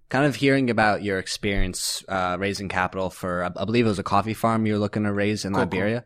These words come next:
Speaker 2: Cocoa.
Speaker 1: Cocoa, sorry,
Speaker 2: Yes.
Speaker 1: cocoa. Um, and I think,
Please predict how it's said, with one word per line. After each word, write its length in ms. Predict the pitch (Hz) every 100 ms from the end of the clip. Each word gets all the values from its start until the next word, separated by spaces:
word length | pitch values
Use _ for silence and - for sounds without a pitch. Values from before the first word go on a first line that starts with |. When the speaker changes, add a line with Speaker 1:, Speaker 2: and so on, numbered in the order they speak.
| -
Speaker 2:
Cocoa. 240 | 120 120
Speaker 1:
Cocoa, 180 | 113 78
sorry, 220 | - 92
Speaker 2:
Yes. 80 | 82
Speaker 1:
cocoa. 340 | 110 98 80 - - _ -
Um, 320 | 98 92 95
and 200 | 104 98
I 60 |
think, 300 | 104 127 113